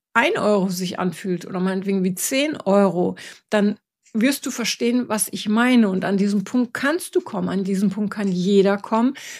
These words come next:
der seiner Berufung folgt. Da musst du aber nicht für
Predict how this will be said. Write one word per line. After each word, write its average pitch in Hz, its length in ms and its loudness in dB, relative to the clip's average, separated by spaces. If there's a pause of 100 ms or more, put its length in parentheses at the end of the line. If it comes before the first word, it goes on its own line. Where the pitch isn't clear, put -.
(360)
der 185 420 4
seiner 202 320 4
Berufung 254 640 4
folgt. 190 500 -4 (300)
Da 226 380 4
musst 302 320 6
du 247 60 0
aber 208 220 2
nicht 202 320 2
für 233 340 0